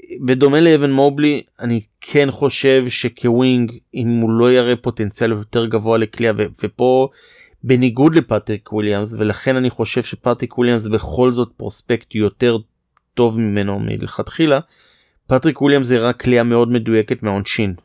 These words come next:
והוא הגיע לקו, זאת אומרת פטריק וויליאמס קלע בשמונים ושלוש, שמונים וארבע אחוז מה-, מהעונשין, ושזה מנבא די טוב למכניקת קליעה טובה, לא תמיד, אבל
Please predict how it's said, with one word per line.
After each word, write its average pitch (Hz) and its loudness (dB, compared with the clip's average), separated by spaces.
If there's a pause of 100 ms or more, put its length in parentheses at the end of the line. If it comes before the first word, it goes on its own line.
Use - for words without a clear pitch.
(100)
והוא 101 -4
הגיע 110 2
לקו, 107 -2 (160)
זאת 101 -14
אומרת 107 -4
פטריק 110 -6
וויליאמס 113 -2
קלע 110 -2
בשמונים 107 -4
ושלוש, 107 -4
שמונים 104 -6
וארבע 104 -2
אחוז 104 -8
מה-, 101 -4 (560)
מהעונשין, 135 0 (480)
ושזה 123 0
מנבא 131 4
די 147 4
טוב 143 2
למכניקת 127 0
קליעה 117 0
טובה, 101 -2
לא 127 0
תמיד, 254 0
אבל 127 2